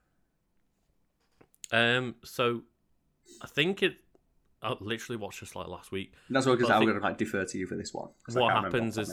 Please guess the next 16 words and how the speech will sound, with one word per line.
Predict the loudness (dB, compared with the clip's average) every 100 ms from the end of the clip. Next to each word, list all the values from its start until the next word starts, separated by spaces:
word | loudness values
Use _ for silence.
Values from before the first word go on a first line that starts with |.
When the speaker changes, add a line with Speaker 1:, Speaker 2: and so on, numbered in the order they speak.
| 0
Speaker 2:
my |
head. | 0 2
Speaker 1:
that | -2 -4 -8 -2
in | -2 0 0
the | 0 0 -4 _ _
dresses, | -18 -6 0 0 -2 -4 -2 -4 -10 _ -6
and | -6 -6 -4
then | 0 0 0
Vanellope | -4 -4 -2 -4 -6 -6
is | -6
like, | -6 -6 -8
"Well, | -6 -6
what | -4 -4 -4
if | -6
you | -6
had | -6 -8